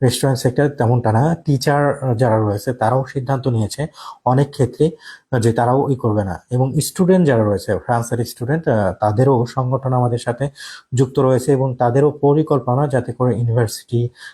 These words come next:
লিসে এগুলোকে ব্লক করে দেওয়া হয়, যাতে করে কেউ, উম, ভালো করে কাজ না করতে পারে, এমনটা আমরা করার পরিকল্পনা করছি।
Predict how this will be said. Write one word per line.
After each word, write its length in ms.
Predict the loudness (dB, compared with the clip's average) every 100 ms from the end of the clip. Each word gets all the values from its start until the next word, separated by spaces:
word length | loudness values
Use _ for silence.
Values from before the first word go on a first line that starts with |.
| _
লিসে 300 | 0 0 2
এগুলোকে 580 | 2 4 2 2 2 0
ব্লক 380 | 2 0 0 0
করে 260 | 0 2 2
দেওয়া 200 | 0 -2
হয়, 200 | -2 -2
যাতে 260 | -2 -2
করে 300 | -4 0 0 -2 -10 _ _ _ _
কেউ, 400 | 0 2 2 -2
উম, 260 | -2 0 0
ভালো 220 | 2 0
করে 240 | 2 0 0
কাজ 260 | 0 -2 -2
না 140 | -2 -2
করতে 300 | -2 -8 -4
পারে, 220 | -2 0
এমনটা 480 | 0 0 0 0 0 -6 -18 -14 -14 -2
আমরা 400 | 0 2 2 0
করার 220 | 0 0 0
পরিকল্পনা 600 | -2 -2 -2 -4 -4 -4
করছি। 400 | -4 -6 -6